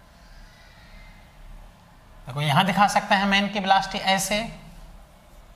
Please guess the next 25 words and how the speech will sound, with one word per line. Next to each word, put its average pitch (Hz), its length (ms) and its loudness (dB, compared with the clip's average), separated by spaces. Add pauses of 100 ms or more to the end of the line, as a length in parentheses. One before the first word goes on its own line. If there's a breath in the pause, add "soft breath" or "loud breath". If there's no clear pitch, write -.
ठीक। - 400 -6 (640 loud breath)
अच्छा, 175 340 2
देखो 190 280 -2
ये 220 160 0
main 226 220 0
की 247 100 2
वेलोसिटी 220 280 2
इस 214 80 -2
direction 214 380 2
में 233 160 0
है, 247 180 0 (720 loud breath)
हम 254 160 -4
क्या 220 200 2
करते 160 320 -4
हैं 147 260 -6 (1200 loud breath)
कि 208 100 -4
main 202 360 2
की 262 100 -2
velocity 202 420 0
को 240 120 0
ऐसे - 200 -2
opposite 185 520 0
कर 117 160 -6
देते 117 280 -12
हैं - 140 -14